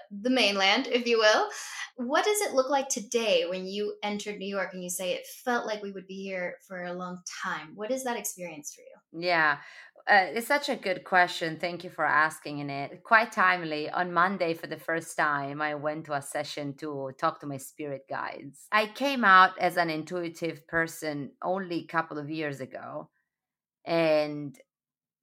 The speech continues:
Speaker 2: New York gave me the freedom to do that. And the reason, the way I interpret it, and I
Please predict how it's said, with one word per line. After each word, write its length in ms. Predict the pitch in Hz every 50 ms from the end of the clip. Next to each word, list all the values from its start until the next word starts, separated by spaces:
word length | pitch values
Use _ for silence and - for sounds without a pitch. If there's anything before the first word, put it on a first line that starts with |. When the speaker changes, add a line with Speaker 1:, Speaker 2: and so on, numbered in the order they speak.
| _ _ _ -
Speaker 2:
New 400 | 175 165 175 185 190 196 202 208
York 600 | 196 170 165 160 156 151 151 151 151 - 160 143
gave 300 | 165 160 156 147 143 156
me 140 | 151 147 139
the 100 | - 143
freedom 760 | - - - - 165 165 160 151 147 - 135 135 135 135 127
to 120 | - - 139
do 300 | 131 - 147 143 139 131 120
that. 280 | 135 - - - - _ _ - - _ _ _ _ _ _ -
And 200 | 170 175 175 170
the 140 | 165 170 170
reason, 760 | 175 196 226 247 226 202 208 202 185 175 170 165 156 151 143 -
the 160 | 160 180 185
way 240 | 180 208 214 220 214
I 160 | 202 175 165
interpret 520 | 160 151 - - 170 165 160 - 160 151 143
it, 280 | 143 147 143 143 - -
and 200 | - 156 147 147
I 840 | 151 156 151 151 147 147 147 143 143 143 143 143 139 139 139 143 -